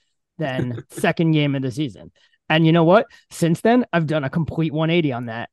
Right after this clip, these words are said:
Speaker 1: And I'm like, "There's no worse time to play Spurs than this particular week right now," because I think Kane leaving on Friday was, like, a little quick. They had an away match. Uh, obviously,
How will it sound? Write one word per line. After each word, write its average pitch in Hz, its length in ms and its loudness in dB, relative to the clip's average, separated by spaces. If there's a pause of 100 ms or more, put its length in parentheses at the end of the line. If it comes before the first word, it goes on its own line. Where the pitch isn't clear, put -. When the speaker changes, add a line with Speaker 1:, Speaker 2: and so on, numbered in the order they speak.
Speaker 1:
And 139 140 -2
I'm 135 120 -2
like, 131 160 -4
"There's 151 220 -2
no 175 140 2
worse 175 280 -2
time 101 320 -10 (440)
to 196 80 -8
play 165 200 -2
Spurs 127 380 -6
than 139 320 -2 (120)
this 139 360 2
particular 156 480 4
week 165 240 4
right 147 260 2
now," 143 220 2
because 135 480 -4 (440)
I 156 60 -4
think 165 220 0 (360)
Kane 196 320 4
leaving 190 220 2
on 170 100 -2
Friday 170 600 -2 (100)
was, 151 160 -10
like, 139 160 -8
a 135 80 -6
little 143 260 -2
quick. - 440 -8 (560)
They 170 80 -2
had 143 100 0
an 143 60 -2
away 151 320 0
match. 180 520 -4 (640)
Uh, 131 320 -8 (300)
obviously, 147 560 -4